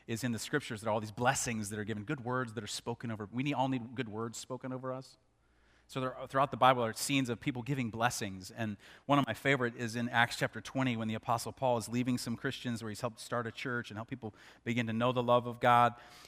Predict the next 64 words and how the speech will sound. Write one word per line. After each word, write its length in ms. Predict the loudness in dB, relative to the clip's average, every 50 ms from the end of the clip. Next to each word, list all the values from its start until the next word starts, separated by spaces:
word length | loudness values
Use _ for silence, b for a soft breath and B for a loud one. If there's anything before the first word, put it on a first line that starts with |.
| B B
And, 140 | 0 0 0 2
and 120 | 0 0
he 60 | 0 0
gives 200 | 0 -2 -2 -2
this 160 | -4 -8 -8
beautiful 400 | -4 -2 0 0 2 2 0 2
blessing 400 | 6 8 8 8 6 2 -2 0
in 60 | 0
Acts 180 | -2 -2 -4 -4
twenty. 240 | -4 -2 -2 0
We'll 120 | 0 -2 -4
put 120 | -4 -4
it 60 | -4
on 100 | -2 -2
the 60 | -2 -4
screen. 340 | -6 -6 -4 -4 -4 -4
He 60 | -4 -6
says, 180 | -6 -8 -6
"And 160 | -4 -2 -2
now 140 | 0 0 0
I, 160 | 0 0 -2 -4 -6 B B B B B
I 80 | -2 0
commend 720 | 0 -2 -2 0 2 4 6 10 10 10 10 10 6 4
you 280 | 4 4 4 4 2 2
to 160 | -2 -6 -8
God 580 | -2 0 2 4 4 4 2 0 -2 -8 -16 -20 b b b b b b b -2
and 100 | -2 0
to 100 | 2 2
the 100 | 2 2
word, 720 | 0 0 4 8 10 10 12 12 10 10 10 8 8 6 2
or 60 | 0
the 100 | 2 2
message 760 | 2 2 6 10 12 12 12 10 6 2 2 2 0 -4 -4 -2
of 120 | -2 -2
his 160 | 0 -2 -4 -4
grace." 760 | -2 2 4 6 6 4 4 0 -4 -6 -8 -8 -8 -10 B B B B B B B B -2
which 140 | -2 0 2
is 100 | 6 6
able 160 | 6 6 6
to 100 | 4 6
build 300 | 12 12 12 12 12 12
you 140 | 8 8 10
up 280 | 12 12 10 10 6
and 120 | 2 2 4
give 160 | 2 2 4
you 100 | 2 2
the 100 | 2 2
inheritance 540 | 2 4 6 8 8 10 8 6 2 0 0
among 240 | 0 0 0 0
all 340 | 0 2 6 6 8 8 8
those 340 | 6 6 4 4 4 0 -4
who 100 | -4 -6
are 80 | -4 -4
sanctified. 640 | -4 -4 -4 -4 -4 -4 -6 -2 -2 -2 -2 -2
So 100 | -2 0
when 160 | 2 2 2 4
the 60 | 6
devil 240 | 6 8 8 6 6
comes 240 | 4 2 2 2
to 40 | 0
me 80 | -2 -2
and 60 | -2
says, 180 | -2 -4 -4 -4
"I'm, 220 | -6 -6 -8 -10